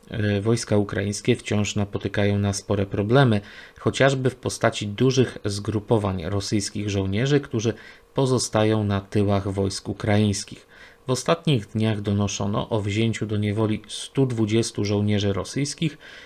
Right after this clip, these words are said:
którzy po ukraińskim ataku pozostali na swoich umocnionych stanowiskach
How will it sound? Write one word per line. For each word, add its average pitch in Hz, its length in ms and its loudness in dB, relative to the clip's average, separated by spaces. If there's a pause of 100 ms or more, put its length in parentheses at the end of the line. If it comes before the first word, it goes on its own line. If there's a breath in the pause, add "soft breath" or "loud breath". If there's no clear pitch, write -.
(140)
którzy 143 280 -2
po 123 300 0
ukraińskim 147 640 0
ataku 110 400 -2 (380 loud breath)
pozostali 110 600 2
na 101 120 2
swoich - 540 -2
umocnionych 107 680 0
stanowiskach 104 800 -2